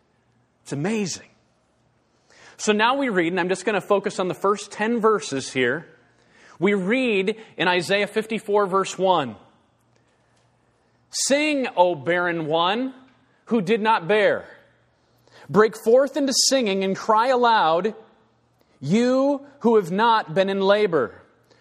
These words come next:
For the children of the desolate one will be more," that is, will be many, using the same word we see twice in verse twelve. "The children of the desolate one will be many,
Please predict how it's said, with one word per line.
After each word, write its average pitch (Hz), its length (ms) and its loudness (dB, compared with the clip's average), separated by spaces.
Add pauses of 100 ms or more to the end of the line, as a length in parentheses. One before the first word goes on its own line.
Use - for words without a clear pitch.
(260)
For 214 100 4
the 214 120 0
children 269 480 0
of 285 40 -2
the 247 80 2
desolate 240 500 0
one 180 320 0
will 190 160 2
be 196 140 -2
more," 196 800 2 (240)
that 185 180 2
is, 190 280 -2 (140)
will 196 260 0
be 175 500 -6
many, 190 800 -4 (720)
using 165 300 -4
the 160 60 -6
same 208 360 -2
word 202 220 2
we 190 140 -4
see 190 360 -4
twice 202 480 -4
in 180 140 -8
verse 151 240 -6
twelve. 135 540 -2 (1400)
"The 180 100 0
children 277 380 2
of 269 60 4
the 254 40 -6
desolate 233 480 0
one 165 360 0 (120)
will 220 220 4
be 208 200 -2
many, 208 760 -2